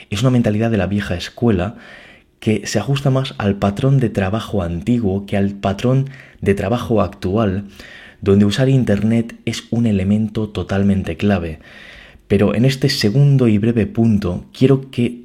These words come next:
tomes conciencia de que empezar a dedicar tiempo a lo que realmente te gusta significa empezar a regalar contenido a gente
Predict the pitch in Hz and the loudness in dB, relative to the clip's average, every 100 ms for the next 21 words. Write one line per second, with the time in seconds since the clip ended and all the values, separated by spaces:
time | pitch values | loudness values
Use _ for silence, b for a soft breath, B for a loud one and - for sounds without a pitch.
0 | - 131 135 123 117 - - _ _ _ | -2 0 2 0 -4 -8 -12 _ _ _
1 | _ _ - 87 87 - - 147 143 - | _ _ -10 -6 -6 -6 0 2 2 0
2 | 90 104 127 B B B B B 101 101 | -4 -4 -6 B B B B B 0 2
3 | 98 - 95 - - 104 101 101 101 127 | 0 -2 -4 -4 -2 4 4 2 -4 -2
4 | 135 110 104 113 104 - 117 110 101 95 | 0 0 0 -2 -4 -2 2 2 2 -2
5 | 87 85 92 90 113 127 123 113 98 92 | -4 -4 -6 -2 -2 0 0 -2 -2 -2
6 | 117 - 90 101 B B B B B - | -2 -4 -6 -6 B B B B B -2
7 | 107 107 101 135 135 143 - 110 104 101 | 2 4 4 2 -2 -6 -2 2 2 2
8 | 101 127 135 135 - 107 101 101 101 98 | 0 -2 -4 -6 -8 -4 -2 0 0 0
9 | 110 135 - - _ - 113 107 98 95 | 0 -2 -4 -12 _ -2 2 4 2 2
10 | 110 131 113 90 - 123 117 - 90 101 | 0 0 -2 -4 -2 0 0 -2 -6 -8